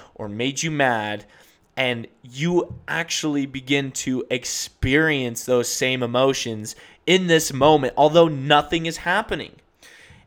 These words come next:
And obviously, <laughs> like, another example, if you get aroused,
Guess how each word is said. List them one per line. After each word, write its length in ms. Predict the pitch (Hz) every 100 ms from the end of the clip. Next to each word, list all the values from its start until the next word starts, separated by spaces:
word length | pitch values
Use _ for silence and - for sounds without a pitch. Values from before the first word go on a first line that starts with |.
| _
And 140 | 151 151
obviously, 720 | 160 185 170 165 156 147 - 160
<laughs> 80 |
like, 240 | 226 202 202
another 320 | 160 170 190
example, 720 | 131 135 107 101 110 131 - - - _ _ _ _
if 100 | -
you 460 | 127 139 147 147 143 131
get 180 | - 131
aroused, 880 | 127 117 117 143 101 113 123 131